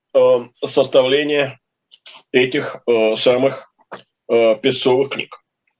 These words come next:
Надо сказать, что, э, вот это, этот указ тысяча пятьсот девяносто седьмого года,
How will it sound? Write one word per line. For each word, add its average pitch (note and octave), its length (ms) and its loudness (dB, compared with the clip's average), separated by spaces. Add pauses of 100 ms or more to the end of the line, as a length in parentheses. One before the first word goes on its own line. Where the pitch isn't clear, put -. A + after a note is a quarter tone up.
(1000)
Надо A3 260 2
сказать, B2+ 600 -2 (200)
что, C3+ 760 0 (540)
э, A2 40 -14 (1500)
вот C#3+ 220 2
это, C3+ 420 2 (1600)
этот - 220 0
указ D3 280 2
тысяча B2+ 200 -6
пятьсот B2+ 320 -2
девяносто B2+ 320 0
седьмого E3 340 0
года, B3 340 0